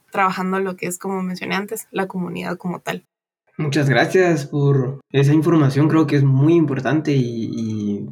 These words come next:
Speaker 2: nos va a ayudar bastante el tema de tutorías, el ayudar también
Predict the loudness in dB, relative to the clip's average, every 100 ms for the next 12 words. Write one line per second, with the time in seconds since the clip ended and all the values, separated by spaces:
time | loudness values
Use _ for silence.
0 | -8 -6 -4 -2 0 2 2 2 2 0
1 | 0 2 2 0 -2 0 0 -2 -4 -4
2 | -6 -6 -8 -6 -2 0 0 0 -4 -8
3 | -6 -2 -2 0 0 0 0 -2 -2 0
4 | -2